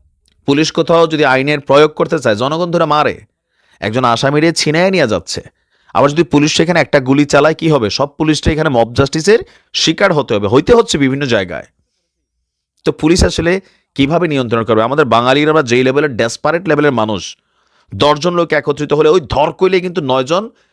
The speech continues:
কারে ধরলাম, কেন ধরলাম, তার সাথে আমার কোনো শত্রুতা আছে কিনা,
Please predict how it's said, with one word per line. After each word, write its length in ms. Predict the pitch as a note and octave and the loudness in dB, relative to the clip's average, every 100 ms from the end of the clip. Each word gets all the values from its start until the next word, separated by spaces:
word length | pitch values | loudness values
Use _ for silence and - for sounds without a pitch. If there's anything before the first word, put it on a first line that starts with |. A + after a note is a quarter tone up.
| _ _ - | _ _ 0
কারে 340 | C3+ D3+ F3 | 2 2 0
ধরলাম, 600 | E3 D#3 D#3 D#3 D#3 E3+ _ - | 0 0 2 0 -2 -10 _ -2
কেন 300 | C#3+ D#3+ F3 | 0 0 -2
ধরলাম, 500 | D#3+ D3+ D3 D#3 D#3 _ _ _ | -2 2 2 0 -4 _ _ _
তার 180 | D3 D#3+ | 0 0
সাথে 260 | - F3+ E3+ | -2 -2 0
আমার 180 | D#3 | 0
কোনো 160 | D3 D3 | -2 -4
শত্রুতা 420 | C#3 C3 C#3+ C#3 | -4 -4 -4 -2
আছে 200 | D3 - | 0 -2
কিনা, 300 | C3+ C#3+ C#3+ | -2 0 0